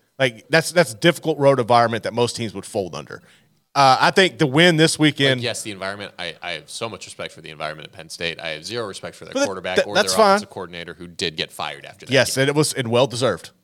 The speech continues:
Speaker 1: Well deserved for that matter. No, but I think most, most teams would fold under the circumstances that Michigan has faced. Iowa, dude, like,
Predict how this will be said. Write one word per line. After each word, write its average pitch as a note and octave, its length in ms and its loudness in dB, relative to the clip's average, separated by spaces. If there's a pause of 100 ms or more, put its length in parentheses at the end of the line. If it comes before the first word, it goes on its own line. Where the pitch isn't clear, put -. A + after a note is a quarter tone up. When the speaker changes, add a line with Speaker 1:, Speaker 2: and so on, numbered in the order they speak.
(220)
Speaker 1:
Well D#3 240 6
deserved D3 380 6
for B2 80 0
that A2+ 120 4
matter. G#2 200 0
No, B3 180 8
but B3+ 100 8
I B3+ 40 8
think B3+ 200 0
most, A3 320 4
most A3+ 260 0
teams A3 220 -6
would F3 140 -4
fold F#3 320 4
under D#3 160 4
the B2+ 120 -4
circumstances C#3 640 -2
that B2+ 80 -4
Michigan B2 340 -2
has G#2 140 -8
faced. D3 360 2 (280)
Iowa, G3+ 500 6
dude, E3 340 4
like, C3+ 340 4